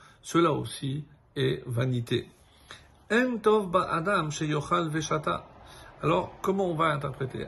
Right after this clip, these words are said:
En Tov, donc, euh, il n'y a rien de mieux, donc, euh, il n'y a rien de mieux pour l'homme que de manger et de boire.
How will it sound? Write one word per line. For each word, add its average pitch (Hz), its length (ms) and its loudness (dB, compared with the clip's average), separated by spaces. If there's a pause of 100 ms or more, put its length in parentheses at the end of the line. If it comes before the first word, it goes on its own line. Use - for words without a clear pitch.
En 185 160 0
Tov, 170 380 0 (340)
donc, 135 240 -4
euh, 139 140 -2 (160)
il 147 160 2
n'y 147 120 2
a 143 80 2
rien 143 280 0
de 156 160 2
mieux, 151 320 0 (280)
donc, 127 320 -6
euh, - 120 -6
il 135 120 -4
n'y 139 120 0
a 139 40 0
rien 196 220 -2
de 185 160 4
mieux 170 320 0
pour 135 240 -2
l'homme 143 400 0 (340)
que 202 120 4
de 196 160 6
manger 175 760 0
et 170 240 0
de 147 180 0
boire. 160 480 -2